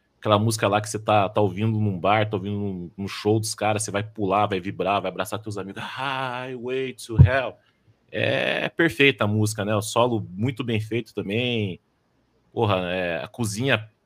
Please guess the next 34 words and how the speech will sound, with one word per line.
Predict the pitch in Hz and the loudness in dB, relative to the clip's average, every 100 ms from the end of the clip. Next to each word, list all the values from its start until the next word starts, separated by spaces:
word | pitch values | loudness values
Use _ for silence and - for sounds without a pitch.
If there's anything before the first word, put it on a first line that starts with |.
| _ _ | _ _
pesadíssima | 131 139 117 107 131 - 113 | 0 4 2 2 -2 0 0
ali | 107 | 0
no, | 120 | -2
né, | 104 110 120 101 90 85 80 | -2 0 0 0 -2 -4 -8
da, | 87 71 | -10 -12
da, | - 90 | -8 -6
da | 90 92 | -6 -6
música, | 92 113 135 110 110 104 98 87 82 | -4 -2 -2 -2 -2 0 0 -2 -4
muito | 110 110 | -6 -8
boa, | 110 107 107 95 | -4 0 2 0
né? | 98 - _ _ _ | -6 -14 _ _ _
E | - | -8
comentar, | 135 131 110 117 139 | -4 -2 0 2 2
né, | 135 123 | 2 -2
um | 107 | -2
pouco | 113 107 | -8 -6
da | 110 95 | -2 0
letra, | 95 139 143 117 101 92 85 | 0 -2 -2 -2 -2 -2 -4
Rafa, | 85 85 - | -4 -6 -8
até | 104 | -10
a | |
gente, | 98 98 - - | -10 -10 -12 -16
tipo, | - - | -20 -10
né, | 98 | -8
conversando | 101 95 - 101 | -6 -8 -6 -8
aqui | - | -6
no | 101 | -6
WhatsApp, | 95 - 92 110 - | -6 -4 -4 -4 -8
tudo. | 107 107 _ _ _ _ | -16 -16 _ _ _ _
É, | - 98 98 95 90 85 | -2 0 2 0 -2 -4
não | 104 104 | -6 -2
fala | - 143 | 0 0
do, | 131 117 | 0 -4
de, | 107 104 | -6 -6